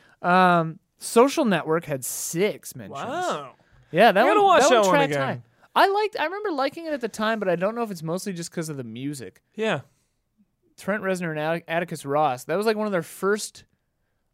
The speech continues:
Speaker 1: maybe not the first, but the first time I remember being like,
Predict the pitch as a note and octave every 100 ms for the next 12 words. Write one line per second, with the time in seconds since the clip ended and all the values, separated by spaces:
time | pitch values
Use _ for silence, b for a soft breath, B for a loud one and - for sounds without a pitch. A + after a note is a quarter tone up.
0 | _ G3 B3 C#4+ G#3+ D3 D#3+ F#3+ - D3
1 | C3 D3+ D3+ C#3 A3 A3 - G#3 F#3+ F3
2 | E3 E3 D#3+ D3 D3 C#3+ A#2+ A#2